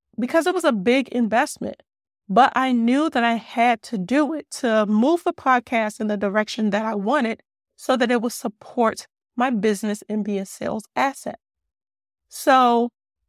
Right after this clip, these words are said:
I actually did an episode on this whole experience where I talk about life after launching, because really during this time, I went through what I can only refer to as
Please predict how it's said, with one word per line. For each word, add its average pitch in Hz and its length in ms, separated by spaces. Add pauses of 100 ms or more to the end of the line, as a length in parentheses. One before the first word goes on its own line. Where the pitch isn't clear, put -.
(520)
I 262 160
actually 349 720 (380)
did 294 180
an 349 200
episode 226 600
on 277 260
this 220 160
whole 240 260
experience 220 640
where 220 80
I 220 60
talk 262 280
about 247 440
life 226 320 (100)
after 226 340
launching, 214 600 (720)
because 254 680 (100)
really 320 440
during 277 300
this 269 160
time, 220 300
I 233 100
went 330 240
through 254 260
what 220 200
I 226 140
can 247 160
only 269 220
refer 254 320
to 240 220
as 208 200